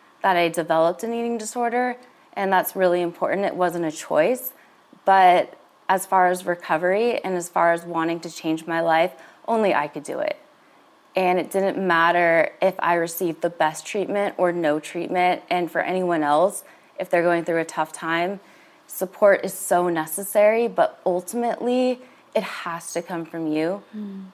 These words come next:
Speaker 1: And you have to have some sort of fire within, something that drives you, that's bigger than you, that will keep you going, even when you don't want to, even in those lonely moments.
Speaker 2: So what was that fire for you?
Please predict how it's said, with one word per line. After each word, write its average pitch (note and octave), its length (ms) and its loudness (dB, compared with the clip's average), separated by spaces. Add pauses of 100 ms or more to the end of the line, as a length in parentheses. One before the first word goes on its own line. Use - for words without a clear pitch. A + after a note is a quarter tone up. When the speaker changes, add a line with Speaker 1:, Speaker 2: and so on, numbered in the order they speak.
(180)
Speaker 1:
And G3+ 120 -2
you G3 60 -4
have G3 240 0
to A3 80 -8
have G3 200 -2
some G3+ 300 -2
sort G3 240 2
of F3 100 -2
fire F3 460 4
within, F3 540 -2
something G3 500 -2
that - 200 0
drives F3 480 2
you, E3+ 120 -2
that's D#3 220 -4 (120)
bigger G3+ 320 2
than F#3+ 220 0
you, D#3+ 460 2 (500)
that F#3 200 4
will G3+ 120 -2
keep D#3+ 360 -10
you D#3+ 120 -6
going, D3+ 500 -2 (140)
even F3+ 300 -2
when E3+ 140 0
you D#3 80 -2
don't D3 320 -8
want C#3 300 -10
to, - 380 -10
even D#3+ 300 -2
in D#3 120 2
those D#3 220 -2
lonely D#3+ 340 -6
moments. - 500 -10
Speaker 2:
So A#3 100 6
what G#3+ 240 4
was A3+ 220 2
that - 200 -4
fire E3 320 -2
for E3 240 -4
you? F3+ 320 -8